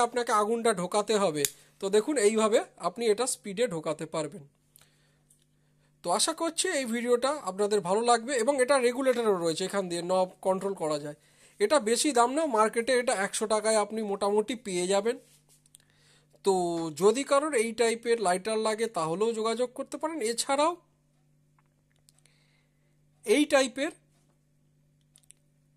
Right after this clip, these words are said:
আরও বিভিন্ন ইউজফুল গ্যাজেট দেখার জন্য অভি টেকনিক্যালের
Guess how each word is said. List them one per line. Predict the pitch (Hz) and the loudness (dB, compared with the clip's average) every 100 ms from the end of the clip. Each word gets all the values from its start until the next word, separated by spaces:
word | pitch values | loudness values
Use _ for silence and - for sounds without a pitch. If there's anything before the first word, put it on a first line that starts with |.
| _ _ - | _ _ 0
আরও | 180 240 330 269 196 | 2 2 0 -4 -6
বিভিন্ন | 226 277 294 285 226 | -2 -2 0 0 0
ইউজফুল | 285 - 285 254 | -2 -2 -4 -2
গ্যাজেট | 208 196 220 196 185 | 2 2 0 0 -2
দেখার | 185 262 233 | 0 -2 -2
জন্য | 285 247 302 - _ _ _ _ _ _ _ _ _ _ _ _ _ _ _ | -2 0 -4 -4 _ _ _ _ _ _ _ _ _ _ _ _ _ _ _
অভি | 175 170 214 | -6 -4 -2
টেকনিক্যালের | 208 - 226 233 233 339 | -2 -4 -6 0 0 0